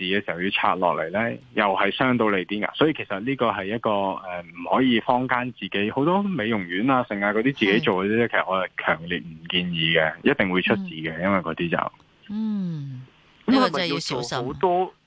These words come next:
Speaker 3: 要做好多好多次先得㗎？即係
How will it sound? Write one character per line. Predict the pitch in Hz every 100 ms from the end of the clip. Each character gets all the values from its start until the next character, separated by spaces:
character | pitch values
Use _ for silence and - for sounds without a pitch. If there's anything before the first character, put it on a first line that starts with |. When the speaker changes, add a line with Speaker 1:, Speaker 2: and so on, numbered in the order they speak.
| _ -
Speaker 3:
要 | 165
做 | 151
好 | 120 107 120
多 | 170 170 151
好 |
多 | 120 143
次 | - 120
先 | - 120
得 | 123
㗎？ | - 101
即 | -
係 | 151 117